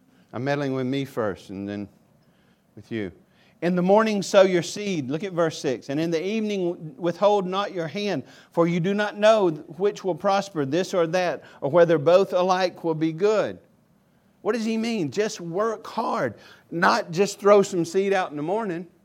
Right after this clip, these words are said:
Eh, you'll see what happens. Right? But there's a picture here. When it says, "Do not withhold your hand,"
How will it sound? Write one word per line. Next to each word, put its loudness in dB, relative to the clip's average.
Eh, -4
you'll -6
see -6
what -4
happens. -16
Right? -6
But -6
there's 2
a 4
picture -2
here. -2
When 2
it -4
says, 0
"Do 0
not 2
withhold 2
your 0
hand," -4